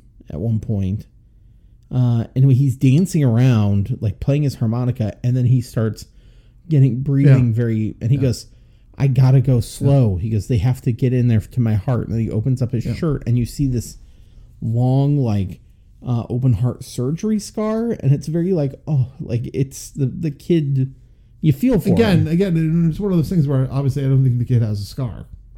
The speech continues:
Speaker 2: Like, I mean, it's
Speaker 1: Right.
Speaker 2: makeup, but it's not bad makeup. It's just not, you know,
Speaker 1: Yeah,
Speaker 2: up
Speaker 1: it
Speaker 2: to
Speaker 1: doesn't look
Speaker 2: snuff.
Speaker 1: bad.
Speaker 2: No, it doesn't look bad. But let's, but what I really wanna talk about is, <laughs> is he really likes marionettes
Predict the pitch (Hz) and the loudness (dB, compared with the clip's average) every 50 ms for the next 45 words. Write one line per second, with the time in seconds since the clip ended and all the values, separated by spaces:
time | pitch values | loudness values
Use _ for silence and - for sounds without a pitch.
0 | - - - - - 110 110 101 110 113 107 113 113 107 - 196 165 160 131 117 | -20 -20 -16 -10 -8 -6 -4 -2 -2 0 0 0 0 2 4 6 6 8 8 6
1 | 104 104 117 131 131 135 147 127 - - - - - 139 147 151 156 151 127 113 | 4 4 2 0 0 0 -2 -4 -4 -4 -10 -8 -6 -4 -2 0 0 0 2 0
2 | 107 104 110 101 101 107 110 95 - - 104 - - 101 92 - - 67 - - | 0 -2 -2 -4 -4 -4 -6 -6 -8 -8 -10 -6 -6 -6 -6 -6 -10 -12 -14 -16
3 | - - 85 - - - - - - - - - 196 190 135 101 - - - - | -18 -16 -16 -16 -16 -16 -18 -20 -20 -20 -8 0 2 2 2 2 -2 -8 -12 -14
4 | - 165 135 165 190 262 294 233 143 131 - 123 120 120 131 127 110 113 123 139 | -10 -6 -4 -2 0 2 4 4 4 4 2 0 2 2 2 2 2 2 2 2
5 | 131 180 220 214 208 185 170 156 123 113 135 131 120 107 113 120 131 127 147 143 | 2 2 0 0 2 2 2 2 2 0 -2 -2 -2 -2 -2 -2 -2 -2 -2 -4
6 | - - 135 135 147 127 117 156 160 165 180 156 151 175 208 208 190 170 160 127 | -4 -2 -2 -2 0 -2 -2 -4 -2 2 2 2 2 2 2 2 4 4 2 2
7 | 147 143 123 131 131 123 113 120 113 110 107 95 - - 131 123 - 151 127 - | 2 2 2 4 4 4 4 2 0 0 0 -2 -2 2 2 4 4 4 2 2
8 | - - - - - - - - 180 175 143 160 180 226 240 240 220 208 214 - | -4 -16 -20 -18 -14 -12 -8 -2 0 2 4 4 2 2 0 -4 -4 -6 -6 -6
9 | - 139 127 123 123 117 113 113 127 135 135 139 127 113 104 95 156 202 - - | -2 0 2 2 4 4 4 4 4 2 2 2 2 2 2 0 0 -2 -4 -8
10 | - - - - - | -18 -16 -16 -18 -18